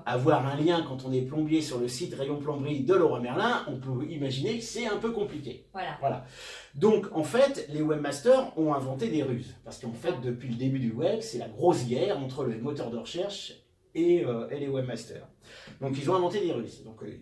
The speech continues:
Speaker 1: des ruses sont au nombre de, je vais pas
Speaker 2: Ouais.
Speaker 1: m'étaler là, mais il y en a, il y en a beaucoup, beaucoup, beaucoup. Bon, une de ces ruses, c'est de faire des deals entre eux.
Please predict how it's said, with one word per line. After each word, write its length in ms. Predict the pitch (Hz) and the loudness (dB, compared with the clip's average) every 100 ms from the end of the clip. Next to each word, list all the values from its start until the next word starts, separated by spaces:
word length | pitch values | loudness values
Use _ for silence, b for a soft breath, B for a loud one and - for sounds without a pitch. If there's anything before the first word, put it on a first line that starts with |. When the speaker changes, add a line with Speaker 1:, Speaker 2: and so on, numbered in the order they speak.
| - | -12
Speaker 1:
des 100 | - | -4
ruses 200 | 160 - | -4 -4
sont 100 | 120 110 | -6 -4
au 40 | |
nombre 360 | 123 160 113 101 | -4 -4 -4 -6
de, 380 | 120 120 - - _ _ _ _ - - | -6 -6 -10 -16 _ _ _ _ -20 -20
je 80 | - | -16
vais 60 | |
pas 100 | 120 | -8
Speaker 2:
Ouais. 120 | 117 - | -6 -4
Speaker 1:
m'étaler 240 | 120 123 | -2 0
là, 120 | 180 | 0
mais 100 | 190 | 0
il 60 | 131 | 0
y 60 | 120 | -2
en 20 | |
a, 80 | 117 | -4
il 80 | |
y 40 | 117 | -4
en 60 | 156 | -4
a 60 | |
beaucoup, 220 | 156 151 160 | -4 -4 -6
beaucoup, 180 | 147 | -6
beaucoup. 320 | 131 127 - - - | -6 -8 -10 -18 -20
Bon, 160 | 113 113 | -14 -4
une 140 | 185 | 0
de 80 | 180 | 2
ces 160 | 170 131 | 2 2
ruses, 200 | 233 233 | 0 0
c'est 60 | 180 | -2
de 40 | |
faire 140 | 185 180 | -6 -4
des 100 | 135 | -2
deals 200 | 196 202 | -2 -2
entre 260 | 156 - | -4 -6
eux. 100 | 233 | -12